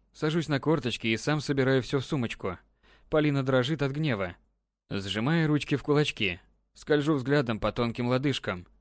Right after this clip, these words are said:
телу, которое словно рентгеном просвечиваю сквозь одежду. Я привык решать чужие проблемы.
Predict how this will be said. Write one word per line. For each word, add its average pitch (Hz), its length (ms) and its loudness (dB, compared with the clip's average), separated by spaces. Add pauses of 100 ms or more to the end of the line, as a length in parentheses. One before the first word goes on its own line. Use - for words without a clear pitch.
телу, 117 360 0
которое 110 440 0
словно 123 360 0
рентгеном 127 500 0
просвечиваю 120 640 -2
сквозь 135 300 -4
одежду. 107 500 -2 (720)
Я 123 240 0
привык 131 340 0
решать 101 320 -2
чужие 104 320 -4
проблемы. 110 560 -2